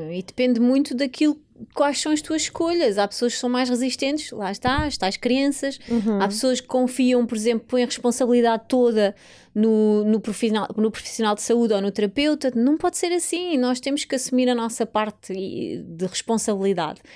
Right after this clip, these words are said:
Speaker 2: Uhum.
Speaker 1: Temos que nos comprometer também com a mudança, porque
Speaker 2: Uhum.
Speaker 1: se eu, se eu estou na vida e tenho um cancro ou uma doença autoimune ou, ou uma doença grave, não é? Isto significa que algo na minha vida não está bem.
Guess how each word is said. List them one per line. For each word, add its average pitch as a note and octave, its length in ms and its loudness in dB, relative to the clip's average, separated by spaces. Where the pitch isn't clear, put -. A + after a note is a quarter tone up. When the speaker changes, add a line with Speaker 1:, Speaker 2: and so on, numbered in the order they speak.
Speaker 2:
Uhum. G3+ 180 -2
Speaker 1:
Temos A3+ 240 0
que - 60 2
nos B3 120 2
comprometer B3 580 2
também B3 300 2
com B3+ 80 0
a A#3+ 40 4
mudança, F#3+ 600 2
porque G3+ 280 0
Speaker 2:
Uhum. F3 140 2
Speaker 1:
se - 360 -2
eu, C#4 180 2
se - 260 -2
eu G#3+ 540 0
estou - 260 0
na F4 120 2
vida G#3 460 2
e G3+ 140 2
tenho C#4+ 360 2
um B3+ 80 4
cancro A3+ 500 -2
ou F#3+ 60 -2
uma G3 180 -2
doença A#3 300 2
autoimune A#3+ 680 2
ou, G3+ 60 0
ou G3 180 4
uma G3+ 160 0
doença A3 340 0
grave, G3+ 420 0
não A3 120 0
é? G3+ 240 -2
Isto C#4+ 200 0
significa D#4 840 2
que - 220 0
algo F#4 220 2
na F4+ 80 4
minha F4+ 140 6
vida F4+ 240 2
não F#4+ 140 4
está F#4+ 260 0
bem. G4 360 0